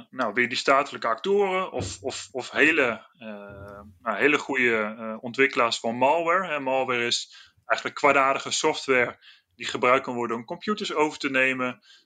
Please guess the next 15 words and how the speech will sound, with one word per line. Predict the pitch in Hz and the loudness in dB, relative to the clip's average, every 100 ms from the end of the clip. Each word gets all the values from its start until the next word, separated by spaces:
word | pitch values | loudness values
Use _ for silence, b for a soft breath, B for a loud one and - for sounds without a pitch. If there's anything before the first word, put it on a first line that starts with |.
| _ _ | _ _
om | |
bestanden | - - 147 151 | -4 2 2 2
te | 139 | -4
versleutelen, | 131 - 135 123 120 120 113 113 117 - _ | -4 0 2 2 2 -2 -2 -2 -4 -10 _
nou | 110 | -8
ja, | 92 | -8
om, | 98 104 | -12 -18
om, | 113 110 | -20 -20
om, | 110 104 107 | -20 -20 -20
om, | 110 107 | -20 -20
om | 113 110 | -20 2
data | 131 165 151 | 4 4 0
te | - | -6
stelen. | - 135 131 165 b b b b b _ _ | 0 0 0 -4 b b b b b _ _
Ehm, | 127 123 123 123 120 123 | 0 4 4 2 0 -4